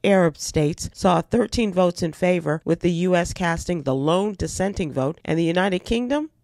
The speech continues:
abstaining. U S Deputy Representative to the U N, Robert Wood, defended the decision, stating that the resolution was hastily introduced and overlooked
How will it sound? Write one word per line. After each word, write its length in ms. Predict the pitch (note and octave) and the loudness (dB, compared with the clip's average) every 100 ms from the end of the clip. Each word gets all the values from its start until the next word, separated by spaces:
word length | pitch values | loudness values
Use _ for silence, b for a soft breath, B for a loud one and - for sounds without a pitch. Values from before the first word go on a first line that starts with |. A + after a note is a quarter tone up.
| _ - | _ -8
abstaining. 760 | E3+ - - G3+ G#3+ F3 C3+ - _ _ | -6 -6 -4 -2 0 -2 -6 -12 _ _
U 180 | A3+ C#4+ | 2 4
S 220 | C4 A#3+ | 4 4
Deputy 380 | - G#3 G#3+ F#3+ | 2 2 2 2
Representative 760 | F3 E3 F#3 F3+ E3+ F3 E3+ E3+ | 2 2 2 0 2 2 0 0
to 140 | G#3 | 0
the 120 | G3 G3 | 0 2
U 240 | F#3+ F#3+ | 4 4
N, 260 | F3 D3+ D3 | 4 2 0
Robert 460 | D3+ D#3+ F3+ F#3 | 2 2 0 -4
Wood, 420 | - D3+ B2+ D3 - | -2 0 0 -2 -4
defended 600 | F3+ - A3+ A#3+ B3+ E3 | -6 0 0 2 0 0
the 100 | D#3 | -2
decision, 600 | - - D#3+ D#3+ C3+ G2+ - | -2 -2 0 0 -2 -4 -10
stating 500 | - - G#3 F#3 F#3 | -6 0 2 2 2
that 260 | F3+ E3 - | 2 2 0
the 100 | D3 | 2
resolution 720 | E3+ F3 E3 F3 - F#3+ D#3 | 2 2 0 -2 -2 -4 -4
was 180 | D3 | -4
hastily 720 | - A#3+ B3 - E3+ D3 C#3 - | -4 -4 -4 -2 -2 0 -2 -4
introduced 720 | G#3+ - F3 F#3 D#3+ - - | -4 -4 -4 -2 -2 -6 -8
and 140 | D#3 E3+ | -6 0
overlooked 560 | G3 F#3 F3 D#3+ - | 0 2 0 0 -4